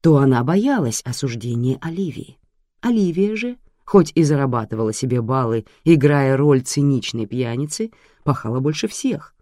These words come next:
была самой щедрой, да и сестру во всем поддерживала. Также они обе играли безутешных вдов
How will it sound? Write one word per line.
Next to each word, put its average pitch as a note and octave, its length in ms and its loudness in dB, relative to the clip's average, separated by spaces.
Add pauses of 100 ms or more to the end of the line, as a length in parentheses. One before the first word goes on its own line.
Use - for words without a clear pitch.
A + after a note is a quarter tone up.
(140)
была B2 160 -2
самой A#2+ 280 -4
щедрой, - 600 -8 (300)
да D3+ 80 6
и D#3 80 8
сестру D3 540 -2
во C3+ 100 -2
всем G#2+ 320 -8
поддерживала. D3 720 -10 (1000)
Также B3 420 2
они A3+ 420 2
обе A3+ 420 4
играли F#3 440 0
безутешных D#3+ 840 0
вдов A3+ 540 -6